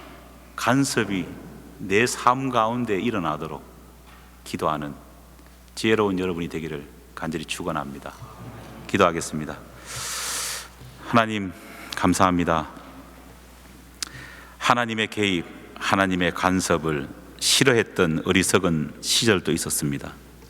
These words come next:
마치 부모님이 나를 간섭하시고 개입하는 것이 부모님 날 싫어하셔서 그렇다고 오해했던 적처럼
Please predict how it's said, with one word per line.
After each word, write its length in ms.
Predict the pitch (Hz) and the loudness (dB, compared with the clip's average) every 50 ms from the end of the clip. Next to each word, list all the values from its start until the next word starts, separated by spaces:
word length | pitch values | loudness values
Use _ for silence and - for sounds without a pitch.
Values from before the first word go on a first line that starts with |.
| - - - - - - - - - - - - - - - - - - - - | -20 -20 -20 -20 -20 -20 -20 -20 -18 -18 -18 -20 -20 -20 -20 -20 -20 -20 -2 2
마치 240 | - 113 - - 123 | 4 4 4 2 -2
부모님이 540 | - - 123 123 123 123 120 117 117 110 101 | 0 2 4 6 6 6 6 6 4 6 6
나를 480 | 104 104 101 101 98 92 87 82 80 - | 6 6 6 4 2 0 0 -2 -2 2
간섭하시고 760 | - 107 104 92 101 - - 90 85 - 98 87 90 85 80 | 2 2 4 4 2 4 4 2 2 2 -2 2 2 2 2
개입하는 600 | - - 110 104 98 - - - 90 87 87 85 | 4 2 2 2 2 2 2 2 4 4 4 2
것이 380 | 78 80 - - 82 78 73 - - - - - - - - - - - - - - - - - - - - - - | 0 0 -2 -2 -4 -6 -6 -8 -14 -20 -20 -20 -20 -20 -20 -20 -20 -20 -20 -20 -20 -20 -20 -20 -20 -20 -20 -14 2
부모님 400 | - 127 131 131 131 131 117 107 | 6 8 8 8 6 4 4 4
날 360 | 104 101 110 117 120 123 - - - - - | 4 4 4 4 0 -4 -6 -10 -14 -14 -10
싫어하셔서 1000 | - - - - 175 180 156 127 104 - - 98 - - - 87 82 76 - - - | -6 -4 0 4 4 6 6 6 4 2 0 -2 -2 -2 -2 -2 -2 -2 -6 -8 -2
그렇다고 640 | - 104 104 - - - 92 87 87 82 - 92 | 0 2 2 2 2 2 2 2 2 2 4 6
오해했던 480 | 110 120 131 127 120 117 - 113 98 90 | 8 8 8 6 4 2 2 2 2 2
적처럼 460 | 87 85 - - - 85 78 71 69 | 0 -2 -6 -2 -2 -2 -2 -2 -4